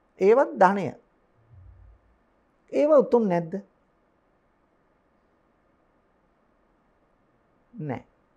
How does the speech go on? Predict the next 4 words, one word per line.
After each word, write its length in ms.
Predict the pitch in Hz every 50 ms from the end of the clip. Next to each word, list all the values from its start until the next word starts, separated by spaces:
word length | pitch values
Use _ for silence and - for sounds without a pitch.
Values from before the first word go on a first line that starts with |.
| _ _ _ _ _ _ _ _ _ _ _ _ _ _ _ _ _ _ _ _ _ - 131
ඒවා 400 | 123 127 135 147 147 120 - - - _ _ _ _ -
ඕන. 380 | 127 131 165 220 269 302 339 311 - - - _ _ _ _ _ _ _ _ _ _ _ _ _ _ _ _ _ -
හැබැයි 260 | 131 131 143 151 170
ඒවා 180 | 180 196 185